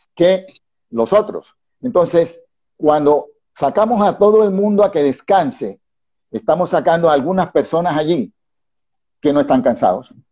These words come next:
que van a can-, estar cansados más tarde. Entonces, ese brazalete determina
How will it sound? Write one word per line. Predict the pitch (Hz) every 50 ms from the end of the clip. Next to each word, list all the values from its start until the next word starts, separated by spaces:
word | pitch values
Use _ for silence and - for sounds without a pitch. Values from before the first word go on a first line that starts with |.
| _ _ _ _ _ _ _ -
que | - 139 127
van | 143 160 170
a | 170 165
can-, | - 151 147
estar | 135 - 160 156 160 156 -
cansados | 165 156 139 - 170 165 160 160
más | 160 156 135 -
tarde. | - 165 147 117 120
Entonces, | 113 131 127 - - - - -
ese | 190 214 185 208 220
brazalete | 208 202 175 143 - 151 143 160 147 - - 123 110 - _ _ _ _ _ _ _ _
determina | - 127 113 147 139 - 151 139 123 127 170 196 208 165 131 127 127 -